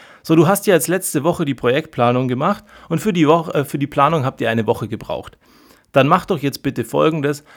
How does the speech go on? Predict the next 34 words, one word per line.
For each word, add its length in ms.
Plan 220
das 160
Gleiche 340
nochmal, 540
aber 240
jetzt 460
dreißig 420
Prozent 440
billiger.“ 380
Dann 200
muss 220
ich 100
ihm 160
automatisch 600
die 100
Frage 380
stellen, 400
„Okay, 280
Chef, 260
kein 180
Problem, 380
wir 100
machen 180
das 100
dreißig 360
Prozent 340
billiger. 400
Was 260
an 140
Inhalten 440
kann 220
ich 160
rausstreichen 840
oder 460